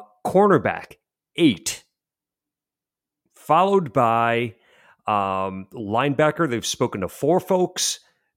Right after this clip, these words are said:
Defensive tackle and edge rusher, they've spoken to three, as well as safety, they've spoken to three.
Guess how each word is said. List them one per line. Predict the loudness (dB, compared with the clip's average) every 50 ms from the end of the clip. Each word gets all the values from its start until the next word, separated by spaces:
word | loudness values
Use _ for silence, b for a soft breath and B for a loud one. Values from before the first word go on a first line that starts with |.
| _ _
Defensive | -8 -8 -2 0 0 0 0 -2 -6 -8 -8 -10
tackle | -8 -4 -2 0 0 -2 -2 -2 0 0 0 -2 -2 -2
and | -2 0 0 -2 -2 -4 -8 -8 -4
edge | -2 -2 -2 -2 -2 -4
rusher, | -2 0 0 0 -2 -4 -4
they've | -4 -4 -6 -6
spoken | -8 -8 -2 -2 -2 -2 -2 -4 -4
to | -4
three, | -6 -6 -6 -4 -2 -2 -2 -4 -4 -6
as | -6 -6 -6 -4
well | -4 -4 -4 -4
as | -4 -6 -4 -4
safety, | -4 -2 -2 -4 -6 -8 -10 -8 -8 -6 -6 -6 -8 -10 _ _ _ _ _ -8
they've | -8 -8 -8
spoken | -6 -4 -6 -4 -4 -4 -4
to | -4 -6
three. | -6 -6 -4 -4 -4 -4 -6 -8